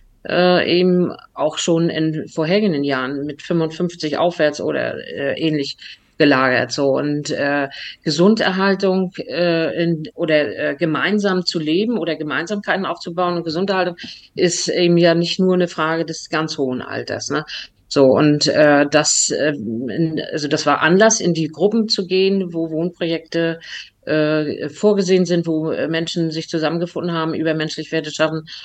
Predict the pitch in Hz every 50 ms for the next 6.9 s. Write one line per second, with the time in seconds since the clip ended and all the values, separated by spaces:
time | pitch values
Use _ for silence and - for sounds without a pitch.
0 | - - _ - 165 160 165 147 151 156 170 170 156 165 127 156 - - - 156
1 | 165 170 175 175 175 175 170 165 165 160 156 160 156 156 156 156 170 165 170 170
2 | 165 156 - 165 170 165 170 - - 139 123 104 113 117 - - - - _ -
3 | - 110 104 101 - 87 127 127 131 139 135 - - 104 110 123 - - - -
4 | - - - - _ - 147 156 - - - - - - - 165 180 175 - 170
5 | - - - - 165 113 110 147 143 - - - 185 196 196 - 196 190 190 190
6 | 180 - 180 160 165 160 170 156 127 143 143 151 165 180 - 202 185 175